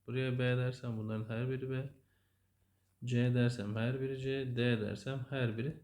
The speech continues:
D. Aynı şekilde burada da geçerli. E dersek her biri E. K dersek her biri K.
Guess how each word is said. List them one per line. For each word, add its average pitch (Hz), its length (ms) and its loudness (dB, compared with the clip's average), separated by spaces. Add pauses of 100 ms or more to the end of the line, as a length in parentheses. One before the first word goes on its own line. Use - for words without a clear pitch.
(140)
D. 123 300 -2
Aynı 135 240 2
şekilde 123 440 -2
burada 123 240 4
da 110 80 2
geçerli. 104 420 -6
E 120 260 2
dersek 104 400 -4
her 120 260 0
biri 123 120 2
E. 127 260 -2 (880)
K 123 200 2
dersek 101 500 -2
her 113 240 2
biri 143 200 -4
K. - 200 -8